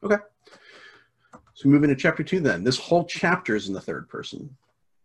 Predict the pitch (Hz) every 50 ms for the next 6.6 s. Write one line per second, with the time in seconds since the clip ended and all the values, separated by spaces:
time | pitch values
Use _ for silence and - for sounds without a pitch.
0 | _ _ 120 123 120 117 120 117 123 117 - - - 110 107 107 107 107 104 -
1 | 107 - - 131 120 120 123 120 120 120 110 107 139 120 117 117 - 123 117 107
2 | - - 110 104 101 101 - - - 120 120 139 - - - _ _ _ - 117
3 | - - 117 - - - 123 110 110 110 113 117 - _ _ _ - 107 123 139
4 | - 120 120 - 123 143 165 151 113 87 80 - - - _ _ _ _ _ _
5 | _ _ - 92 - - - - - - - 117 117 117 127 113 - - 107 127
6 | 139 135 135 - - 139 151 - 127 - - -